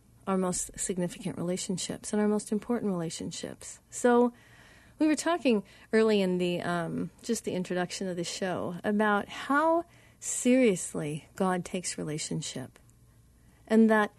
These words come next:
this is, this is primarily his entire ministry, is that he wants us to be in relationship with him forever.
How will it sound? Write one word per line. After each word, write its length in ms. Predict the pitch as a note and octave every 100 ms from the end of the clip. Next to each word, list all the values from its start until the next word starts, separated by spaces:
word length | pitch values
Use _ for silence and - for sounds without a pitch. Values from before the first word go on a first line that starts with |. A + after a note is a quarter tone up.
| - - - _ _ -
this 180 | D4
is, 180 | F#4 C4 -
this 240 | G#3+ D4
is 80 | B3
primarily 560 | - A#3+ B3+ B3+ B3 G#3
his 180 | G3+
entire 380 | F#3+ - G3+ G3
ministry, 720 | F#3+ E3 D#3+ - G#2+ G2+ - - -
is 180 | G3+ G3
that 300 | G3 G3 - G3
he 220 | - E4
wants 260 | D4+ C#4
us 80 | A#3
to 140 | - G#3+
be 80 |
in 80 | G#3
relationship 580 | F#3 E3+ F3 F#3 E3+ F#3
with 120 | -
him 120 | F3+
forever. 480 | F3 F3+ E3 D3+ -